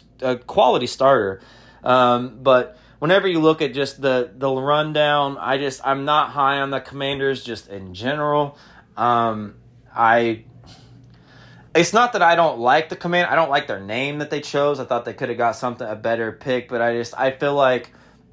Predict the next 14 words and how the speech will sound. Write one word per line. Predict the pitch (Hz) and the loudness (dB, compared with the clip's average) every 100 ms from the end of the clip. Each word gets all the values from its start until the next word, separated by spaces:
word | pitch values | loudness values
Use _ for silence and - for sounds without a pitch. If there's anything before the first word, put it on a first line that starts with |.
| - | -4
um, | 123 127 120 117 113 107 90 _ _ - _ _ _ _ | 2 4 4 2 -2 -8 -12 _ _ -20 _ _ _ _
McLaurin | 143 147 - 180 185 185 | -2 -2 0 2 4 4
and | 170 151 | 2 2
Dotson | 160 170 - 170 | 2 2 0 -4
will | 156 | -2
probably | 160 165 160 160 | 0 2 0 -2
go | 160 156 | -2 -2
good | 160 156 | -4 -6
together, | 160 160 160 160 160 156 | -2 2 2 2 -2 -2
and, | 135 123 123 113 | -4 -6 -10 -12
you | 143 | -8
know, | 139 127 123 120 _ _ _ _ _ _ _ _ _ _ - | -6 -4 -6 -8 _ _ _ _ _ _ _ _ _ _ -6
it's | 185 190 | -2 0
just, | 247 226 - | 2 0 -2